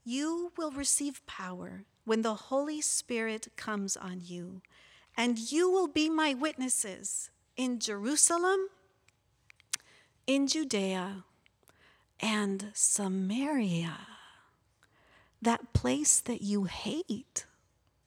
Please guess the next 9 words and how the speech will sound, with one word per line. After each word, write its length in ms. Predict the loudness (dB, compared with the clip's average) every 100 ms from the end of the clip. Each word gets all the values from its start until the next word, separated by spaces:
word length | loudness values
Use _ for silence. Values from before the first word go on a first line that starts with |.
| _ _ _ -20 -20 -20 -20 _
that 240 | 4 6
city 560 | 6 6 6 4 6 6
on 160 | 6
the 100 | 4
wrong 360 | 2 2 0 2
side 380 | 2 2 0 -2
of 100 | -4
the 120 | -6
tracks, 1040 | -4 -4 -4 -4 -4 -8 _ 0 2 0